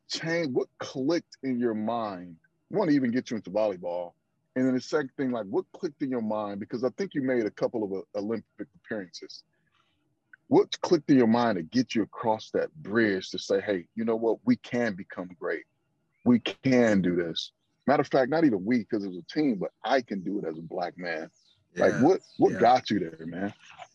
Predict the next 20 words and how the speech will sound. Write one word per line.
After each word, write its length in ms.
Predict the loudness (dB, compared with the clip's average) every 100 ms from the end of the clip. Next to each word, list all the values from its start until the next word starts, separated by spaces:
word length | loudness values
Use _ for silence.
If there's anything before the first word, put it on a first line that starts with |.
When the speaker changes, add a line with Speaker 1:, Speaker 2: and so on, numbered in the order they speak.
| _ _ -20 _ _ _ _
Speaker 2:
Man, 380 | -4 -2 -2 -4
similar, 540 | 2 2 4 2 0 -10
similar 380 | -4 0 2 2
journey. 520 | -2 -4 -4 -8 -14 _ _ _ _
You 80 | -8
know, 100 | -6
I 60 |
grew 160 | -2 0
up 60 | 0
in 120 | -6 -6
Louisville, 360 | -2 -2 -4
Kentucky. 640 | -8 -10 -8 -10 -10 -12 -14 _ _
My 100 | -16 -10
dad 360 | -6 -6 -6
was 140 | -10 -10
killed 240 | -8 -8
when 80 | -10
I 60 | -14
was 200 | -14 -12
nine. 400 | -10 -10 -10